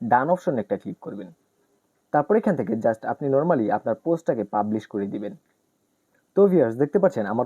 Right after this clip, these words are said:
পোস্টটা কিন্তু কমপ্লিট হয়ে গেছে। এখন যদি কেউ চায় যে এখানে তার কোনো একটা মতামত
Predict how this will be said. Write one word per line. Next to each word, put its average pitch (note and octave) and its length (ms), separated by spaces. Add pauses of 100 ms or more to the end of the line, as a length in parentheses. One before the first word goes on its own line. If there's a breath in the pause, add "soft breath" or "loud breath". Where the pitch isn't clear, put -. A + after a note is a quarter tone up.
পোস্টটা E3+ 300
কিন্তু A2+ 220
কমপ্লিট A#2 420
হয়ে G2 120
গেছে। F#2 280 (320 soft breath)
এখন D#3+ 300
যদি G3 200
কেউ F3+ 200
চায় G3 340 (340)
যে C#3 200
এখানে D3 260
তার C3 200
কোনো C#3+ 180
একটা C3+ 160
মতামত B2 440